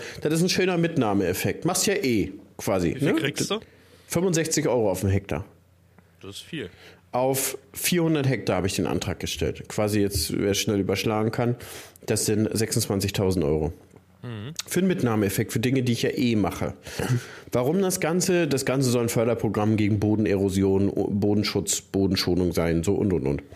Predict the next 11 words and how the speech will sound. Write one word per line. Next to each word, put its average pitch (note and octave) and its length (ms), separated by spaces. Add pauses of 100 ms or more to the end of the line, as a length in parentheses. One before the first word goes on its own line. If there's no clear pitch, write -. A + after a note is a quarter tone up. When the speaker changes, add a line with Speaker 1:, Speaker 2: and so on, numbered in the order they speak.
(260)
Speaker 1:
Und C3+ 500
jedenfalls, D#3+ 720
das A#2+ 220
Witzige A#2+ 420
ist, C#3 320 (640)
für - 160
die B2 140
Kulturen, B2 720 (720)
ähm, G#2 240
die A2 100
da G#2 220